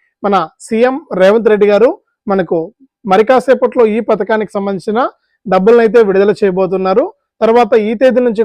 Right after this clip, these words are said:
కూడా రైతుల ఖాతాల్లోకి రైతు భరోసా పథకానికి సంబంధించి కీలకమైన ప్రకటన అయితే చేశారంటే, రైతు భరోసా కింద ఆయన ఏదైతే ఎన్నికల మేనిఫెస్టోలో హామీ ఇచ్చారో, ఆ హామీ ప్రకారం రైతుల ఖాతాల్లోకి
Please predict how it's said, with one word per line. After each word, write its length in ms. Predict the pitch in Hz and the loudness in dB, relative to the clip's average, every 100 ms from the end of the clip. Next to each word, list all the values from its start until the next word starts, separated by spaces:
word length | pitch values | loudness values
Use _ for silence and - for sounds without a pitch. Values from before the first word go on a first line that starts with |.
| 226 | 0
కూడా 140 | 226 202 | 0 2
రైతుల 260 | 196 190 214 - | 0 -2 -6 -4
ఖాతాల్లోకి 580 | 190 196 196 180 247 294 _ _ _ 185 | -4 -2 -4 -4 -6 -6 _ _ _ 0
రైతు 220 | 190 220 254 190 | 2 2 2 2
భరోసా 320 | 220 - 214 190 | 2 2 -2 -2
పథకానికి 420 | 180 220 214 - | -4 -4 -4 -4
సంబంధించి 480 | 196 196 196 180 269 330 _ _ _ - | -6 -4 -4 -4 -6 -6 _ _ _ 0
కీలకమైన 520 | 233 226 247 226 220 220 | 2 2 0 0 -2 -2
ప్రకటన 240 | 185 - 208 | -4 -4 -6
అయితే 140 | 185 180 | -2 -2
చేశారంటే, 460 | 196 175 196 190 175 190 | -2 0 -2 0 -2 -2
రైతు 180 | 196 208 | -2 -2
భరోసా 260 | 214 190 202 175 | 0 0 -2 -4
కింద 160 | 196 269 - _ _ - 190 | -4 -4 -4 _ _ -4 0
ఆయన 120 | 196 202 | 2 4
ఏదైతే 280 | 240 247 247 | 4 4 2
ఎన్నికల 280 | 220 220 226 196 | 2 2 2 2
మేనిఫెస్టోలో 600 | 196 214 220 - 214 214 175 | 0 0 0 -2 -2 -2 -2
హామీ 240 | 185 202 196 | -4 -2 -4
ఇచ్చారో, 320 | - 196 214 302 _ _ _ 190 | -4 -2 0 -2 _ _ _ 2
ఆ 40 | 180 190 | 2 2
హామీ 260 | 208 247 220 | 0 0 0
ప్రకారం 380 | 226 233 240 226 196 | 0 0 0 0 -2
రైతుల 240 | 202 214 196 | 0 -2 0
ఖాతాల్లోకి 480 | 190 196 202 185 214 | -2 -2 -4 -2 -4